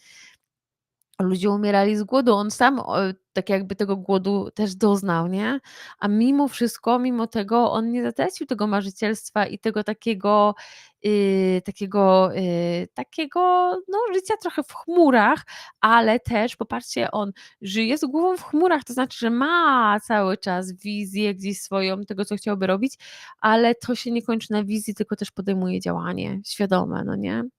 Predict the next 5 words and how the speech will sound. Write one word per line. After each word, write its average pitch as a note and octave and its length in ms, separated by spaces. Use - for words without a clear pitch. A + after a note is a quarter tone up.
I C#4 220
ta C#4 140
wytrwałość. F3+ 760
Renata. A3 580
Yy, G#3+ 680